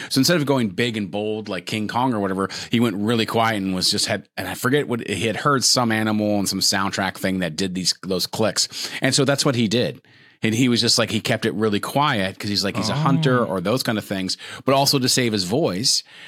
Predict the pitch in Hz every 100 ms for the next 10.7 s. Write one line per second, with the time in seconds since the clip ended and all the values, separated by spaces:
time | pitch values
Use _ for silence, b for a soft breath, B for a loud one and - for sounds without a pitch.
0 | B - 104 98 110 101 98 98 92 B
1 | B B _ _ _ 104 85 98 98 95
2 | 92 95 - 117 - 120 131 131 113 _
3 | - 110 - 117 117 - 113 104 143 -
4 | - - - - 117 110 113 113 - 131
5 | 127 B B 139 - 165 175 147 120 -
6 | 123 - - - 123 - 123 101 B B
7 | _ _ - 117 147 143 - 147 170 -
8 | 82 82 - 127 123 123 101 - 127 78
9 | - 90 120 104 110 - 110 107 104 123
10 | 117 95 110 104 95 147 110